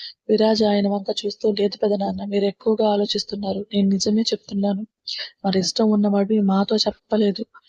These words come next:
ఎందుకు చెప్పలేదు? ఎవరికి చెప్పకుండా ఈ పెళ్లి చేసుకోవడం ఏంటి?"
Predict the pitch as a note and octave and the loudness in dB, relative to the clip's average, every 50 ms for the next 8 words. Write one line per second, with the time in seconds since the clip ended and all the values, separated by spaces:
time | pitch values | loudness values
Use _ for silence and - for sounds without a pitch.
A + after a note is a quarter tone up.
0 | - - - _ - G#3 G3+ G3+ G#3+ A3+ - - G#3 - - G#3 G3+ G#3 G3 G#3+ | -20 -20 -16 _ -2 0 2 2 2 2 0 -2 -2 0 2 2 2 2 2 0
1 | A3 G#3+ G#3+ F#3+ F#3 G3+ A3 - - A3+ - A3 F#3+ - - - G#3+ G#3 G#3+ G#3 | 0 2 2 2 2 0 -2 -2 -4 -6 -4 -4 -4 -4 -2 -2 -2 0 2 2
2 | G3 E3+ - G3 G3 G3 A3 G#3+ - A3+ G#3+ - - - A3 G#3 G#3 G3 G3+ G3 | 2 2 2 2 2 2 2 2 0 -2 -2 -2 -2 0 0 2 2 2 2 2
3 | G3 G3 - G#3 G3+ | 0 0 -2 -4 -4